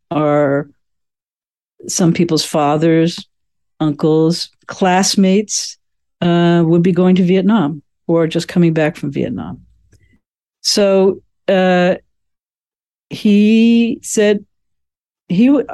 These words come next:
I will say that he said, "All right, girls, you know, you can try." And there was no P C in those days. <laughs> You know, nobody watched their language.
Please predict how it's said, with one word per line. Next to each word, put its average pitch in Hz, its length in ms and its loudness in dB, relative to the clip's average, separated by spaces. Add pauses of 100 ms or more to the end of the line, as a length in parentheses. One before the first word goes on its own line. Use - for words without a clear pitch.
I 214 100 0
will 277 160 2
say 285 240 0
that 180 180 2
he 214 160 2
said, 202 320 -2
"All 226 120 0
right, 302 180 0
girls, 233 600 -2
you 196 120 -2
know, 202 260 0 (160)
you 196 140 0
can 240 160 0
try." 220 420 0 (840)
And 170 800 2 (440)
there 196 160 2
was 262 220 2
no 226 200 4
P 226 220 -2
C 214 240 -2
in 185 120 2
those 196 220 0
days. 165 440 -2
<laughs> - 40 -20 (240)
You 220 180 4
know, 233 80 2
nobody 208 400 2
watched 190 400 0
their 170 160 0
language. 165 560 0